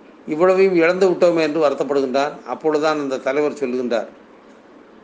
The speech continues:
"ஒன்றும் கவலைப்படாதே,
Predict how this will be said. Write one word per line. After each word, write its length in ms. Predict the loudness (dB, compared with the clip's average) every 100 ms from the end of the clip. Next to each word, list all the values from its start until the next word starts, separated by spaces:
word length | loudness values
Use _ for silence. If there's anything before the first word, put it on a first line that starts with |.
| -20 -20 -20 -20 -20 -20 -20 -20 -20 -20 -20 -20 -20 -20 -12
"ஒன்றும் 320 | -6 -4 0
கவலைப்படாதே, 640 | 2 2 0 2 2 2